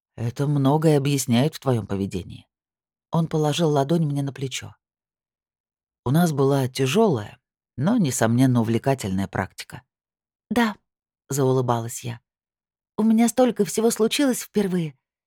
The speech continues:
Первое расследование убийства, первый допрос усопшего, первый поцелуй». Наставник убрал руку и закашлялся, отведя взгляд, торопливо выговорил: «Пойдем в гостиную».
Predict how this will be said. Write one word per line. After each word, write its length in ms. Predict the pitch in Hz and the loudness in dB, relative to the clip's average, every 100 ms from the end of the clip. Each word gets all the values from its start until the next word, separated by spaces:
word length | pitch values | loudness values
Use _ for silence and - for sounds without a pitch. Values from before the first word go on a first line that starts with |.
| _ | _
Первое 340 | 262 240 202 | 2 4 4
расследование 680 | 175 165 190 175 180 180 175 | 4 2 2 2 2 2 2
убийства, 640 | 170 151 220 226 - 180 - _ _ - | 0 0 0 0 -2 -8 -10 _ _ 2
первый 280 | 240 202 185 | 4 6 4
допрос 380 | 185 - 220 | 4 2 2
усопшего, 600 | 160 - 202 208 - 160 - _ _ - | 0 4 4 4 -2 -8 -10 _ _ 0
первый 280 | 233 196 | 2 2
поцелуй». 640 | 190 185 - 156 175 180 - _ _ _ _ _ _ _ _ - | -2 -4 -2 -2 -2 -4 -8 _ _ _ _ _ _ _ _ -4
Наставник 520 | 131 - 233 233 - | -4 0 0 2 2
убрал 360 | 180 180 170 143 | 2 4 2 2
руку 340 | 170 185 240 | 0 0 -2
и 40 | 226 | 0
закашлялся, 800 | 247 - 113 - 113 110 123 - _ _ | -4 -6 -10 -8 -10 -10 -14 -18 _ _
отведя 400 | 143 139 143 139 | -4 -2 0 2
взгляд, 420 | 127 123 131 170 | 0 0 0 0
торопливо 440 | - 180 170 127 143 | 0 -2 0 -2 -2
выговорил: 520 | 127 113 107 104 104 _ _ _ _ _ - - | -4 -6 -8 -8 -12 _ _ _ _ _ -10 -2
«Пойдем 400 | 143 139 107 95 | 0 0 -2 -2
в 60 | |
гостиную». 560 | 113 117 92 98 - | -2 -2 -4 -6 -8